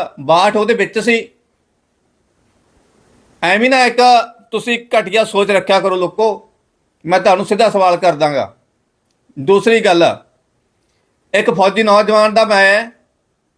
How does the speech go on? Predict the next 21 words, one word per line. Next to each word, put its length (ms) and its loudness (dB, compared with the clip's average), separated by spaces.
ਬਿਆਨ 440 2
ਪੜ੍ਹ 200 0
ਰਿਹਾ 260 2
ਸੀ 360 -6
ਤੇ 60 0
ਉਹਨੇ 460 2
ਇਹ 300 -2
ਗੱਲ 200 0
ਕਹੀ 300 0
ਆ 120 2
ਕਿ 140 0
ਜੇਕਰ 380 0
ਉਸ 360 0
ਟਾਈਮ, 280 2
ਜਿਸ 200 -2
ਟਾਈਮ 280 0
ਕਰਨਲ 300 -4
ਸਾਹਿਬ 280 0
ਤੇ 100 2
ਹਮਲਾ 300 2
ਹੋਇਆ, 420 2